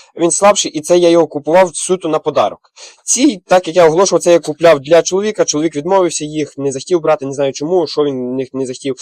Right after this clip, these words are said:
не захотів них брати, ну, коротше, то я рішив його зробити подарунком. Тому я в подальших відео його буду десь розігрувати, ті паяльники.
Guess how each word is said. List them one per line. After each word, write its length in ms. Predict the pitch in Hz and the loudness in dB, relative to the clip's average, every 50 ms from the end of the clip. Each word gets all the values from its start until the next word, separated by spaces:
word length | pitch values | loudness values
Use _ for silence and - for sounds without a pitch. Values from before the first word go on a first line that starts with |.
| - - - - _ | -16 -20 -20 -18 _
не 100 | - 185 | -2 -2
захотів 240 | 180 180 180 185 165 | 0 0 0 0 0
них 120 | 165 160 160 | 0 0 2
брати, 280 | 185 196 185 185 160 147 | 2 2 2 2 0 0
ну, 120 | 160 175 | 0 0
коротше, 400 | 175 - 156 165 160 - 147 135 - _ _ _ _ _ _ _ _ - | 0 2 0 0 2 2 -2 -2 -2 _ _ _ _ _ _ _ _ -2
то 140 | 135 139 | -2 0
я 160 | 139 139 170 165 | 2 2 2 0
рішив 220 | 147 - - 151 | 0 -2 -2 0
його 100 | 151 143 | 0 0
зробити 260 | 127 123 120 139 143 143 | -2 -2 -8 -8 -10 -8
подарунком. 480 | - 139 139 135 123 101 - - - _ _ - - - | -8 -4 -2 -2 -2 -2 -6 -14 -20 _ _ -20 -18 -6
Тому 140 | 202 233 | 2 2
я 60 | 220 185 | 2 2
в 20 | |
подальших 300 | - 175 185 165 - - | 4 2 0 0 0 -4
відео 220 | 190 214 185 170 | -4 0 0 0
його 320 | 151 139 131 143 139 160 180 | 0 0 -2 -2 0 0 0
буду 440 | 147 160 175 160 165 170 165 147 139 _ _ | 0 -2 -4 0 2 2 2 2 0 _ _
десь 240 | 135 147 160 - - | -2 -2 -2 -2 -2
розігрувати, 500 | 139 151 151 160 160 135 123 117 - 113 | -4 -4 0 0 0 0 0 -4 -8 -10
ті 180 | 104 - 143 151 | -12 -8 -8 -8
паяльники. 580 | 151 - 139 127 110 101 - - _ - 269 | -4 -4 -2 -2 -2 -2 -4 -12 _ -18 -20